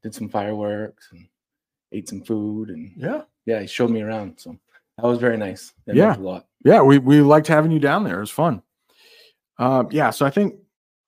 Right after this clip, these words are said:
Speaker 2: sorry, we couldn't answer those questions any better, but she said that she probably wouldn't be watching on the live stream. She lives in Taiwan, and it's very late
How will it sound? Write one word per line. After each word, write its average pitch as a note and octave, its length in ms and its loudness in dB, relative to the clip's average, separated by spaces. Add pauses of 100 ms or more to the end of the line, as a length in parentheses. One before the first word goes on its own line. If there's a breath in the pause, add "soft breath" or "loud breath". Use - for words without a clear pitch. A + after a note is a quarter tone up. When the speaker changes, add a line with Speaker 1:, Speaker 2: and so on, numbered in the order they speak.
(160)
Speaker 2:
sorry, D#3 340 2
we A#2 100 -2
couldn't B2+ 300 -4
answer C3+ 220 -2
those A#2+ 180 0
questions A#2 760 -4 (120)
any A#2 140 -4
better, G#2 340 -2
but F2+ 380 -8 (400)
she C3+ 220 -6
said A#2+ 460 -2
that A2 640 -4 (480)
she - 160 -16
probably A#2+ 680 -8
wouldn't A#2+ 540 -10
be D3 100 -8
watching C#3+ 720 -10
on C#3+ 100 -14
the D3+ 60 -12
live C#3+ 260 -10
stream. D#3+ 340 -14
She C#3+ 160 -14
lives A2 340 -12 (340)
in G2+ 60 -18
Taiwan, G#2+ 600 -10
and F2 220 -16 (300)
it's - 100 -20
very G2 220 -10
late E2+ 260 -20